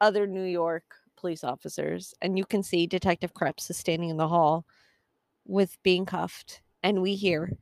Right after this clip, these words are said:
again, ordinary, that is, if you assume most ordinary people are pretty miserable, Becky, Poppy, whatever, is being cuffed,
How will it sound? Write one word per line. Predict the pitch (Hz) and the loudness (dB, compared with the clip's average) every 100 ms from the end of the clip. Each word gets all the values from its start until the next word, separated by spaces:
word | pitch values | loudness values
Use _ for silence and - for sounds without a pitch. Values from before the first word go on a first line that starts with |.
| - | -2
again, | 185 165 170 180 _ _ _ - _ _ _ _ _ _ - _ _ _ | 0 2 0 -6 _ _ _ -20 _ _ _ _ _ _ -20 _ _ _
ordinary, | - 226 208 196 156 160 160 180 | 10 10 10 6 4 2 0 2
that | 185 175 | 6 6
is, | 170 160 170 170 - _ - _ _ _ | 6 4 2 -2 -12 _ -20 _ _ _
if | 180 196 | -4 0
you | 190 | 0
assume | 185 - 202 185 | 0 2 2 4
most | 180 185 180 - | 2 2 0 -2
ordinary | 196 190 180 175 | 0 0 -2 -4
people | - 196 - 156 160 - _ _ _ _ _ _ _ _ _ - - | -6 -8 -2 0 0 -4 _ _ _ _ _ _ _ _ _ -14 4
are | 190 175 | 6 6
pretty | 214 208 165 | 4 2 2
miserable, | 180 175 170 139 123 175 - _ _ _ _ _ _ _ _ _ _ _ _ _ _ _ | 0 0 0 0 -2 -2 -10 _ _ _ _ _ _ _ _ _ _ _ _ _ _ _
Becky, | 170 - 185 165 | 4 4 -2 -2
Poppy, | - 160 - 165 165 | 0 0 2 -2 0
whatever, | 170 165 - - - 170 - _ | 6 6 6 2 -4 -6 -10 _
is | 151 | -8
being | 185 170 | -4 -4
cuffed, | - 156 - - | 0 0 0 -12